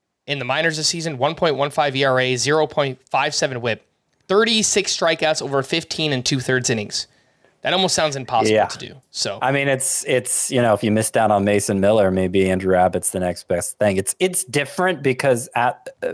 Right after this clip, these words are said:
Speaker 2: Mason Miller has that big hundred two mile per hour fastball.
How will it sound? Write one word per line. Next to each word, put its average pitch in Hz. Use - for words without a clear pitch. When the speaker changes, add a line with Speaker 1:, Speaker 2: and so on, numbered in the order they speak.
Speaker 2:
Mason 127
Miller 117
has 117
that 104
big 110
hundred 107
two 113
mile 98
per 107
hour 95
fastball. 107